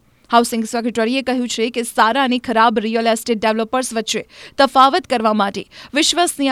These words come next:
રેટિંગ સિસ્ટમની જરૂર છે. આ સાથે રિયલ્ટી સેક્ટર પ્રોજેક્ટના નિર્માણ માટે બેંકો પાસેથી સરળતાથી લોન મેળવી શકાશે.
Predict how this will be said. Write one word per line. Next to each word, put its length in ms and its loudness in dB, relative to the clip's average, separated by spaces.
રેટિંગ 400 0
સિસ્ટમની 600 -2
જરૂર 300 -4
છે. 200 -6
આ 100 6
સાથે 460 2
રિયલ્ટી 420 -2
સેક્ટર 400 -2
પ્રોજેક્ટના 540 0
નિર્માણ 420 2
માટે 400 0
બેંકો 320 4
પાસેથી 520 0
સરળતાથી 680 0
લોન 300 0
મેળવી 240 2
શકાશે. 460 -2